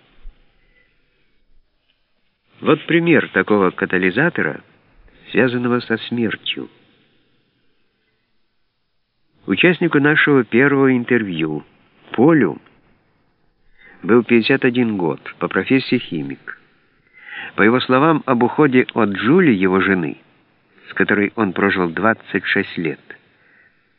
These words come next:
было видно, что он долго колебался. Дожить до пятидесяти лет нелегко. Мой старший брат умер мгновенно, а мой отец умер в возрасте шестидесяти одного года.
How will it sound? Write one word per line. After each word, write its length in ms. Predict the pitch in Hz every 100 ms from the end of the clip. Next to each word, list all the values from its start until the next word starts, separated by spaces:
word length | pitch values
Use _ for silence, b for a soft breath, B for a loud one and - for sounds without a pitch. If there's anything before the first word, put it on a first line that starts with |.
| _ _ -
было 220 | 101 117
видно, 300 | 147 147 135
что 220 | - 143
он 200 | 131 107
долго 380 | 95 151 131 135
колебался. 760 | - 127 117 92 67 - - - _ _ _ _ _ -
Дожить 500 | 82 92 92 127 117
до 100 | 104
пятидесяти 640 | 95 90 135 123 - -
лет 400 | 90 80 123 -
нелегко. 560 | 113 92 78 - 151 147 _ _ _ _ _ _ _ _ _ _ _ -
Мой 160 | 82
старший 360 | - 98 104 95
брат 280 | 90 104 -
умер 300 | 110 110 104
мгновенно, 720 | 87 85 90 85 131 131 90 - B B B
а 100 | 80
мой 180 | 90 101
отец 280 | 95 123 -
умер 260 | 123 113 92
в 40 |
возрасте 460 | 101 107 107 - 107
шестидесяти 680 | - 95 - 117 110 - 110
одного 340 | 92 101 113
года. 320 | 117 131 120